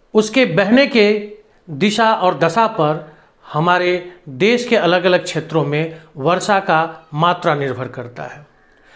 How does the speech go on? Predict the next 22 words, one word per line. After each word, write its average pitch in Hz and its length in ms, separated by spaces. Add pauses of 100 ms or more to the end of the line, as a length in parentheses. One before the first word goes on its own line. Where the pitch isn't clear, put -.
(240)
और 247 160
वर्षा 190 400
के 269 180
मात्रा 170 480
के 247 140
आधार 175 460
पर 190 220 (1040)
हमारे 196 380
देश 196 280
के 180 160
किसान 160 520 (580)
फसलों 202 460
के 190 140
प्रकार, 170 720 (1300)
कृषि 214 320
का 165 480 (800)
तरीका 185 640 (1080)
इत्यादि 214 560 (1200)
को 247 220
डिसाइड 170 500
करते 160 280
हैं 208 420